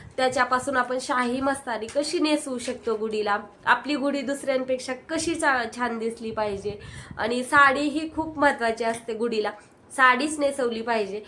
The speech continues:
माझ्या घरात जी साडी उपलब्ध आहे त्या साडीतून आपण शाही मस्तानी साडी कशी नेसवायची ही आज या व्हिडिओमध्ये मी तुम्हाला दाखवणार आहे. आणि पटकन होते,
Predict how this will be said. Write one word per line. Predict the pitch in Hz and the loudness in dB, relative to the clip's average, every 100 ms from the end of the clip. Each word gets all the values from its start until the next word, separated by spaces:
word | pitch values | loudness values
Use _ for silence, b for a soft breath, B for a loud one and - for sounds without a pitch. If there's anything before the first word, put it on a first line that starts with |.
| B B - | B B 2
माझ्या | 220 226 220 359 | 4 4 0 0
घरात | 359 349 320 | 2 2 2
जी | 320 349 | 2 2
साडी | 339 320 302 | 4 4 4
उपलब्ध | 320 320 302 269 226 | 0 2 2 4 6
आहे | 285 269 254 220 - - - | 8 8 4 -4 -6 -20 -2
त्या | 277 302 | 2 4
साडीतून | 311 311 277 277 294 | 4 2 2 -2 0
आपण | 277 269 269 269 | 2 4 2 2
शाही | 320 285 285 | 4 4 4
मस्तानी | 311 320 311 262 247 | 4 4 2 -2 0
साडी | 254 233 233 | 0 0 -2
कशी | 240 349 370 | -2 0 2
नेसवायची | 339 320 311 240 202 190 208 214 B B - | 2 0 0 0 -2 -4 -6 -8 B B -2
ही | 294 | 2
आज | 294 262 262 | 6 4 4
या | 254 | 2
व्हिडिओमध्ये | 247 233 226 226 214 208 208 | 2 0 0 0 0 -2 -2
मी | 220 214 214 | -4 -4 -2
तुम्हाला | 208 202 | 0 0
दाखवणार | 202 220 202 196 185 180 | 4 2 2 -4 -4 -2
आहे. | 185 185 190 B B - | -4 -6 -10 B B -4
आणि | 240 | -2
पटकन | 277 320 302 - 302 302 | 4 4 4 2 2 4
होते, | 302 320 311 | 2 2 2